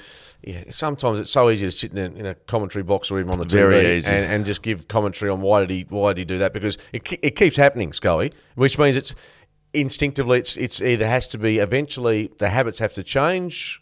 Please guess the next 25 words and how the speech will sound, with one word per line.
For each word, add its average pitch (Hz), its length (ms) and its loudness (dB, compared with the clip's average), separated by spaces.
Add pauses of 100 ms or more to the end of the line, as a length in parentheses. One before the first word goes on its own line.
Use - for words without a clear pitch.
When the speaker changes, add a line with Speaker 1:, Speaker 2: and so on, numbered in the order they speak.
(140)
Speaker 1:
or, 67 300 -14
or 104 340 -4
obviously 92 260 -8
players 104 480 0 (380)
won't 104 200 -2
play, 104 160 -2 (260)
be 107 120 2
playing 110 220 0
much 101 160 -4
footy 113 180 -4
if 95 60 -6
they 92 100 0
continue 107 340 -6
in 98 60 -2
that 73 160 -4
va-, 104 200 -4
vein. 107 340 -4
Speaker 2:
I 117 100 6
played 101 280 8
off, 90 200 6
uh, 95 200 6
waffle 98 280 4
on 104 80 4
the 104 60 2
weekend 135 360 2